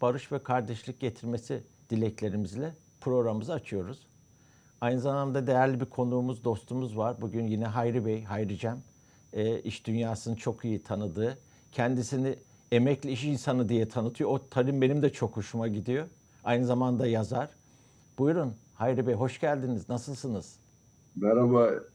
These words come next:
Speaker 2: iyiyim. Siz nasılsınız?
Speaker 1: Çok çok teşekkürler. Yeni yılda güzel bir program. Sizle beraber yeni yılı açmış oluyoruz.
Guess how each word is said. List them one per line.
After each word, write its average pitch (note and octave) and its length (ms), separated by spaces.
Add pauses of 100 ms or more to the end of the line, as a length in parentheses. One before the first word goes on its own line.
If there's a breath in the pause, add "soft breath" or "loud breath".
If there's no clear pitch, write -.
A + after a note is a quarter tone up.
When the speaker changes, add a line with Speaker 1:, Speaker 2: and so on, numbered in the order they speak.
Speaker 2:
iyiyim. A2+ 360
Siz - 280
nasılsınız? G2 600 (200)
Speaker 1:
Çok B2+ 300
çok C#3+ 220
teşekkürler. B2+ 680 (600 soft breath)
Yeni C#3 240
yılda C#3+ 320
güzel C#3 420
bir C#3+ 80
program. C#3 500
Sizle C3 420
beraber B2+ 500
yeni B2+ 260
yılı C3 180
açmış A2+ 380
oluyoruz. G#2 520